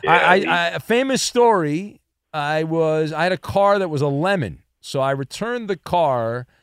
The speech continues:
Speaker 2: to, you know, they got some money for it. They didn't give me what I, the car was actually worth. But the guy that I had to fill the paperwork out with claimed that he was the son or the,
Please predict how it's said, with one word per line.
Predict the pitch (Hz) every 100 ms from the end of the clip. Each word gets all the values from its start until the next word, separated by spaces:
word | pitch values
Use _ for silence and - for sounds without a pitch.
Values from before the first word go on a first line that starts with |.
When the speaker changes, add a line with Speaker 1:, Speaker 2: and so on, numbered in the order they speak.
| _ _ _ _
Speaker 2:
to, | - 151 143 139 135 131 127 _ _ _ _
you | 135
know, | 123
they | 131
got | 127 151 143
some | - 143 151
money | 185 156
for | - 131 131
it. |
They | 135
didn't | 151 151 131
give | 147
me | 135 135
what | 123 120
I, | 117 113
the | 120 117
car | 139 127
was | 110
actually | 120 107 120
worth. | 131 117 - _ _ -
But | 135
the | 156
guy | 170 185 208 208
that | 180
I | 160 156
had | 160
to | 147
fill | - 175
the | 143
paperwork | - 220 208 170 139 120
out | 123 120 113
with | 117 117 _ _ _ _
claimed | - - 208 220 202 170 160 151
that | 147 139
he | 123 170 170
was | 160 147 143 143 143 139 131 117
the | 131 131 127 127
son | - - - 185 196 202 202
or | 185
the, | 151